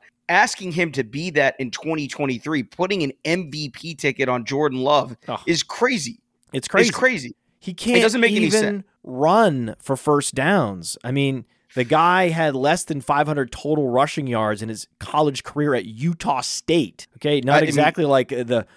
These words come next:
Speaker 2: the college conference that's gonna have the, uh, you know, an, an abundance of spy linebackers and strong safeties preventing quarterbacks from rushing. Absolutely not.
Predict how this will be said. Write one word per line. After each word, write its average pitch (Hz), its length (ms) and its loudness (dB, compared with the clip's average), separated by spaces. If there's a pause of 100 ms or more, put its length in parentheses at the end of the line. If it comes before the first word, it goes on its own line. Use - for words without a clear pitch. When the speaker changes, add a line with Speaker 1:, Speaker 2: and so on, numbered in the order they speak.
(240)
Speaker 2:
the 113 260 -2 (300)
college 139 880 0 (180)
conference 139 760 -2
that's - 180 -8
gonna 127 180 -2
have 127 100 0
the, 110 180 -4 (220)
uh, 104 180 -10 (160)
you 123 100 -10
know, 110 120 -6
an, 95 260 -14 (100)
an 117 140 -4
abundance 120 720 -2
of 101 260 -4 (180)
spy 131 720 0
linebackers 117 920 0
and 110 140 -10
strong 127 320 -4
safeties 127 460 -4
preventing 113 400 -4
quarterbacks 113 460 -2
from 101 140 -10
rushing. 104 460 -6
Absolutely 120 440 -8
not. 117 280 -4